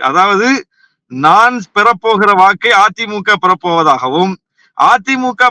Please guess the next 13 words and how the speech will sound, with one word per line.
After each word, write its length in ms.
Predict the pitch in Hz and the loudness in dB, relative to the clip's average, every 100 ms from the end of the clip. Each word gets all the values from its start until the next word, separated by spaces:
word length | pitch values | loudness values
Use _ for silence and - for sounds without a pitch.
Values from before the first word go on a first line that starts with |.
| 226 | 2
பெறப்போகிற 420 | 226 214 214 208 196 | 0 0 -2 2 2
வாக்கை 340 | 190 190 220 240 202 | 2 2 -2 -4 0
நான் 200 | 202 240 196 | 2 2 0
பெறப்போவதாகவும் 960 | 220 208 214 208 185 180 165 180 254 285 - _ _ _ _ _ _ - | 0 0 0 0 2 2 2 2 2 0 -8 _ _ _ _ _ _ -2
நாகப்பட்டினம் 580 | 202 226 185 196 190 185 | 0 2 0 -4 -4 -2
தொகுதியினுடைய 380 | 185 180 180 175 165 | -2 0 -2 -2 0
நிலவரம்னு 500 | 180 185 170 170 214 | 2 2 0 0 2
அவங்க 180 | 180 170 156 | 2 0 -4
வந்து 200 | 151 170 | -4 -4
கருத்து 200 | 156 160 151 | -4 -4 -4
கணிப்பு 260 | 156 143 | -4 -4
வெளியிட்டாங்க. 420 | 139 131 135 123 170 185 _ _ _ - | -4 -2 -2 0 -2 -2 _ _ _ -2
ரிசல்ட் 420 | 170 220 185 143 | -2 0 -2 0